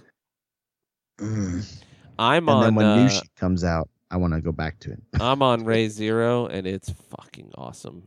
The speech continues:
Speaker 2: It's so good. It's so fucking good.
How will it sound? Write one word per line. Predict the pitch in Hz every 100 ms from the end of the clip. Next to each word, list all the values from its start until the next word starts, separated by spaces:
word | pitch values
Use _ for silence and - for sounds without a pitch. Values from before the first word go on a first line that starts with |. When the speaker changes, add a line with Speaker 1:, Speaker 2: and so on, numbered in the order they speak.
| -
Speaker 2:
It's | 107 -
so | - 92
good. | 90 92 90 117 -
It's | 113 117 104
so | - 95
fucking | - - - 71
good. | 76 87